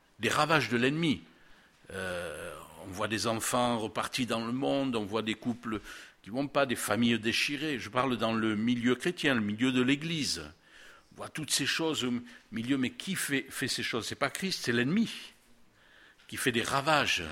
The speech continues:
Euh, on voit tant de choses. Eh bien, on se dit, non, il faut que je relève le défi.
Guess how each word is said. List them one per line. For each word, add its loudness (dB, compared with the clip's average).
Euh, -8
on -8
voit 0
tant 2
de 6
choses. 2
Eh -2
bien, 4
on 0
se 2
dit, 0
non, 4
il -2
faut 4
que 2
je 4
relève 6
le 2
défi. 2